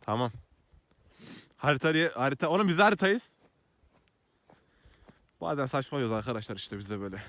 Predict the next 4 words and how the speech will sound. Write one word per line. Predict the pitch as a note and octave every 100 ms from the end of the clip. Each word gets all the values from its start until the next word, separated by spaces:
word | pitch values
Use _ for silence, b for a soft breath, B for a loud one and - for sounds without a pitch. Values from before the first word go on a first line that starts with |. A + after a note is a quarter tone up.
| B B B B B B B B _ _ - _ _ _ _ _ _ - -
Şöyle. | - - F#2 G#2+ _ _ _ _ B B B B _ _ _ _ _ _ _ _ _ _
<laughs> | C#3 C3+
Diyor | B2+ E3
ya | B2+